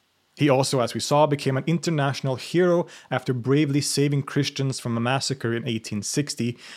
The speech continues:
garnering the admiration of world leaders and general people alike. In the United States, there is a city in Iowa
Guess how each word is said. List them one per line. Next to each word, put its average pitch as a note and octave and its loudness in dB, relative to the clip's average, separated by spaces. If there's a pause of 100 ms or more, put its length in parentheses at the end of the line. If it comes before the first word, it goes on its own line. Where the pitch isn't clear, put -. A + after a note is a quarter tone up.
(180)
garnering B2 2
the A#2+ -2
admiration B2+ 0
of G#2+ -6
world C3 0
leaders C3+ 0
and A2 -4
general A2 -2
people A2+ -6
alike. - -10 (560)
In F3 6
the G3 6
United C3 4
States, - 0
there C3 0
is - -2
a C3+ 0
city F#3 2
in B2+ 0
Iowa A#2+ 0